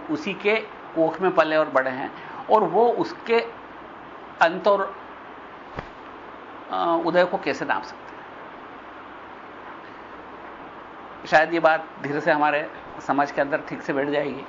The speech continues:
कि समय को जिसने जन्म दिया, समय उसको कैसे नाप लेगा? अंतरिक्ष को जिसने जन्म दिया, अंतरिक्ष उसको कैसे नाप लेगा?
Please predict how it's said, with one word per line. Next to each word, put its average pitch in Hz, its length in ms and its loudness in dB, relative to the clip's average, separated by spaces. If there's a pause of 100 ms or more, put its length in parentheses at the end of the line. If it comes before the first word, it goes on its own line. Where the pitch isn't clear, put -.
(800)
कि 226 200 -2 (180)
समय 175 360 6
को 226 180 6
जिसने 180 320 2
जन्म 156 260 4
दिया, 131 280 2 (320)
समय 185 320 4
उसको 180 260 0
कैसे 147 260 -4
नाप 123 240 0
लेगा? - 260 -10 (1300)
अंतरिक्ष 165 360 0
को - 120 4
जिसने 196 320 0
जन्म 165 240 4
दिया, 117 260 -2 (420)
अंतरिक्ष 196 420 0
उसको 180 200 -2
कैसे 139 280 -4
नाप 117 220 2
लेगा? 120 160 -4